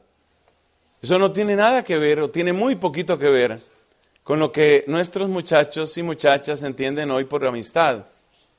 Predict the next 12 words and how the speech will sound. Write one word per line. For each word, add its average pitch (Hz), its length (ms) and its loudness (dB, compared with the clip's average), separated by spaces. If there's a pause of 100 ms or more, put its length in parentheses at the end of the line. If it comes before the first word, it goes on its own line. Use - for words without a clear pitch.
(1700)
En 120 160 -6
ese 156 180 -2
mismo 208 300 0
capítulo 170 560 0
dice 156 240 -4
Jesús, 151 540 -6 (1080)
"Vosotros 180 440 0
sois 220 200 2
mis 233 200 -6
amigos 202 640 -2 (400)
si - 280 2
hacéis 180 840 2